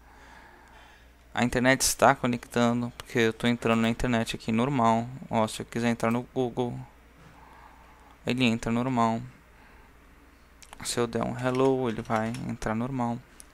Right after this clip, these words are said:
Se eu pesquisar o Netcut, como eu tinha pesquisado lá, ele também vai entrar normal.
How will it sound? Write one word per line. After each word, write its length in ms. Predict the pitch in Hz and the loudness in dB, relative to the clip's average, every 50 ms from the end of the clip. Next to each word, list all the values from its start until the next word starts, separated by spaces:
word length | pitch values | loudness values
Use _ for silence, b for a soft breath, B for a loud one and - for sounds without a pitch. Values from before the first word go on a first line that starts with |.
| B B B B B B B B B B B B B B B B | B B B B B B B B B B B B B B B B
Se 160 | - - - | -12 -10 -8
eu 60 | 120 | -8
pesquisar 680 | - - - 131 127 - - - 127 117 120 127 127 123 | -8 -2 0 0 0 0 -2 -4 -4 2 6 8 10 10
o 120 | 117 117 | 10 8
Netcut, 680 | 117 120 123 120 - - - 143 151 156 151 - - | 6 6 4 4 0 2 4 6 6 6 4 0 -4
como 180 | - - 117 113 | -2 0 0 0
eu 40 | 113 | 0
tinha 180 | - - 117 | -2 -4 -4
pesquisado 600 | - - 120 - - 131 123 120 120 120 117 120 117 | -4 -6 -8 -4 -2 -2 2 4 4 4 4 6 6
lá, 140 | 117 117 | 8 8
ele 100 | 131 131 | 6 4
também 480 | 113 - - 123 117 113 113 117 131 147 | 2 0 0 0 2 2 2 2 2 2
vai 120 | 143 143 | 0 0
entrar 360 | 131 123 123 - - 127 123 127 | -2 -2 -2 0 4 4 4 4
normal. 420 | 131 135 135 127 117 113 113 | 2 0 0 2 2 2 2